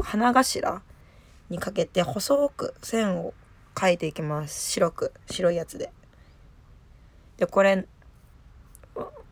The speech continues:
なんか、柏木由紀さんの毎日メイクの動画でやってて、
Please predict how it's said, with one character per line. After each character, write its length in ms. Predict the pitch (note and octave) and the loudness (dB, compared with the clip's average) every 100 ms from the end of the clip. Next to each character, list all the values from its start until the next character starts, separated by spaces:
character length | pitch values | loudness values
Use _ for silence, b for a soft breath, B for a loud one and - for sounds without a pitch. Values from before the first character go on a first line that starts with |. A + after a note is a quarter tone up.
| - - | -20 -8
な 100 | G3 | -6
ん 100 | F#3+ | -4
か、 280 | - D#3+ D#3+ | 0 0 0
柏 400 | - E3 - D4+ | -4 -2 2 2
木 100 | D4+ | 0
由 80 | D#4+ | -4
紀 120 | - | -6
さ 160 | - F#3 | -2 0
ん 140 | E3 | 0
の 440 | E3 D#3+ D#3+ D#3+ - - - - - - - - - - - - - | -4 -4 -4 -6 -10 -18 -20 -20 -20 -20 -20 -20 -20 -20 -20 -20 -8
毎 220 | E3+ F3 | -4 -2
日 280 | F#3 - G3 | -2 -2 -2
メ 200 | G3 F#3+ | 0 -2
イ 60 | |
ク 120 | - | -4
の 140 | D#3 D3 | -8 -6
動 220 | D3+ D3+ | -6 -6
画 120 | D#3+ | -6
で 400 | E3 D#3+ D#3+ D#3 - - - - - - - - - - - - | -4 -4 -4 -8 -16 -20 -20 -20 -20 -20 -20 -20 -20 -20 -20 -10
や 120 | - | -8
っ 20 | D#3 | -6
て 180 | - | -8
て、 400 | - - E3 - | -6 -4 -4 -6